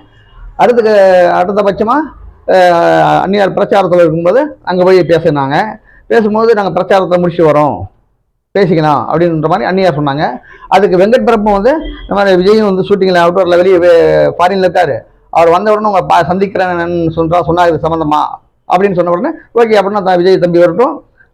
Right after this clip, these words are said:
நேர்ல சந்திச்சு பேச, அப்புறம் பேசிக்கலாம், பண்ணிக்கலாம்" அப்படின்ற மாதிரி சொல்லிட்டாங்க. அது முடிந்து, பிரச்சாரம்லாம் முடிந்து அவங்க வந்த பின்னால விஜய் திரும்ப கிளம்பி ஃபாரின் போயிட்டாரு. விஜயை பொறுத்தவரை திரும்ப வந்து எங்க அந்நியார் வீட்டுக்கு பிர-,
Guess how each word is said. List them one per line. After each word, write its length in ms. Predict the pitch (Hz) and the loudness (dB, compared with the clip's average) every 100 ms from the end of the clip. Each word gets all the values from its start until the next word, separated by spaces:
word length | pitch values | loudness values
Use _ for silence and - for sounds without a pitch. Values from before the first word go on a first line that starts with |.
| - | -4
நேர்ல 140 | 180 | -2
சந்திச்சு 300 | 180 175 165 | 0 0 0
பேச, 200 | 170 180 | 0 0
அப்புறம் 160 | 208 170 | -2 0
பேசிக்கலாம், 460 | 165 156 147 127 90 - _ _ - | 0 0 0 -2 -6 -16 _ _ -6
பண்ணிக்கலாம்" 400 | 175 160 156 - - | -2 0 -2 -2 0
அப்படின்ற 260 | 175 165 | 0 2
மாதிரி 240 | 156 214 - | 0 -2 -2
சொல்லிட்டாங்க. 380 | 147 127 117 - _ _ _ _ - - _ | -2 -2 -6 -10 _ _ _ _ -20 -20 _
அது 260 | - 160 156 | -4 0 2
முடிந்து, 760 | 151 233 285 233 160 170 247 - - _ _ - | 2 2 2 4 2 2 0 -2 -12 _ _ -4
பிரச்சாரம்லாம் 460 | 196 220 208 208 214 | -2 2 0 0 0
முடிந்து 640 | 180 175 185 277 311 277 _ _ | 0 0 2 2 0 -10 _ _
அவங்க 220 | 165 165 | 0 0
வந்த 180 | 180 220 | 0 0
பின்னால 520 | 202 170 135 - - - | 0 0 2 0 -4 -4
விஜய் 260 | 214 240 | 0 0
திரும்ப 240 | 196 214 220 196 180 165 156 | 0 0 2 2 4 2 0
கிளம்பி 300 | 175 190 262 | -2 -2 0
ஃபாரின் 420 | 240 160 185 165 | 0 2 2 2
போயிட்டாரு. 280 | 147 135 110 - _ _ _ _ _ - | 0 -2 -4 -10 _ _ _ _ _ -2
விஜயை 260 | 196 277 269 | 2 4 4
பொறுத்தவரை 480 | 226 190 180 143 160 190 - - _ | 2 0 2 2 2 0 -6 -20 _
திரும்ப 280 | 233 269 226 | 0 2 0
வந்து 200 | 208 240 | 2 2
எங்க 140 | 214 | 2
அந்நியார் 280 | 185 214 196 | 0 2 2
வீட்டுக்கு 520 | 185 180 190 175 160 | 2 2 2 4 4
பிர-, 640 | 165 185 170 156 147 139 | 2 2 4 4 4 2